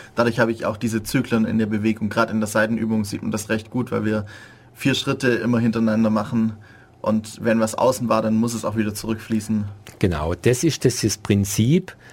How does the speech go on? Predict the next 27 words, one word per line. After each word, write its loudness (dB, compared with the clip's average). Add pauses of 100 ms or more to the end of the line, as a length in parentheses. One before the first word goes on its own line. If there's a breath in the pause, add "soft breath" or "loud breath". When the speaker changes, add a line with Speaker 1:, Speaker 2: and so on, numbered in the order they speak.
(120 loud breath)
Speaker 2:
das 2
unabänderlich 2
ist. -6 (560)
Also 0
niemand 2
kann 4
dieses -2
Prinzip 2
ändern, 2
das 0
ist 0
einfach 0
das -4
Tao, 2
das, -4 (720 loud breath)
ja, 0 (200)
wie 2
die 0
Dinge 2
der 2
Natur 0
sind. 0 (280)
Ja, 0
wenn 2
was -2
voll 2
ist, -2